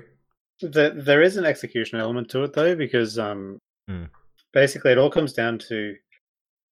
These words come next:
Speaker 1: <sighs> Murky's movement speed and is just, I,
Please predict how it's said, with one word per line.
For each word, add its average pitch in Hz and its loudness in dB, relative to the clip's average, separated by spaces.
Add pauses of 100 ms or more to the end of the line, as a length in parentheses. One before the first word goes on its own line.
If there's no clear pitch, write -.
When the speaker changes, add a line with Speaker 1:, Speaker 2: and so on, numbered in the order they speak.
(680)
Speaker 1:
<sighs> - -10
Murky's 151 2
movement 123 0
speed 110 -2 (540)
and 110 -2
is 117 0
just, - -6 (920)
I, 143 6